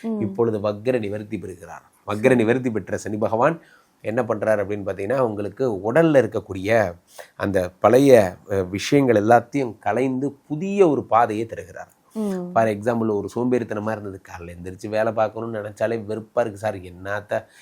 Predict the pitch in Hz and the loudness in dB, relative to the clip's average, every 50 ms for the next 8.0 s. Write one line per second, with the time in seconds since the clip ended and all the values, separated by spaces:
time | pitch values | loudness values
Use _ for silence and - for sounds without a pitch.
0 | - _ _ - 98 101 98 98 98 107 117 120 120 117 107 101 113 117 104 110 | -20 _ _ -8 -6 -6 -6 -4 -4 -4 -4 -2 -2 -4 -2 -2 -4 -4 -4 -4
1 | 107 110 117 120 117 107 107 110 110 113 117 120 117 113 104 104 101 101 117 113 | -6 -4 -4 -4 -4 -4 -4 -6 -6 -6 -6 -6 -6 -6 -6 -6 -6 -4 -2 -2
2 | 117 113 113 104 101 98 101 110 101 98 90 90 87 - _ _ _ _ - - | -2 -2 -4 -6 -8 -6 -6 -6 -6 -6 -8 -12 -14 -16 _ _ _ _ -20 -20
3 | _ _ _ _ 101 101 110 139 151 160 151 - 156 156 139 123 127 135 120 131 | _ _ _ _ 2 6 8 8 8 8 6 4 2 4 4 4 2 2 4 4
4 | 120 110 98 92 - 95 90 87 90 87 - 107 120 143 143 160 147 139 120 117 | 4 4 2 -2 -6 -6 -6 -6 -6 -6 -4 -2 -2 0 2 2 2 2 2 0
5 | 117 110 110 113 104 98 92 87 - - 92 90 95 95 101 104 104 101 113 135 | 0 0 0 -2 -2 -2 -6 -12 -12 -10 -10 -8 -6 -6 -6 -4 -4 -2 0 0
6 | 151 139 143 139 120 117 113 120 123 123 123 120 120 127 123 117 113 113 123 123 | 0 0 -2 -4 -4 -2 -2 0 0 0 0 0 0 0 -2 -2 -4 -4 -4 -2
7 | 113 104 104 123 123 123 117 117 110 104 98 98 110 117 110 107 104 107 123 135 | -4 -4 -4 -4 -6 -4 -4 -4 -4 -4 -4 -4 -4 -4 -4 -4 -4 -4 -6 -8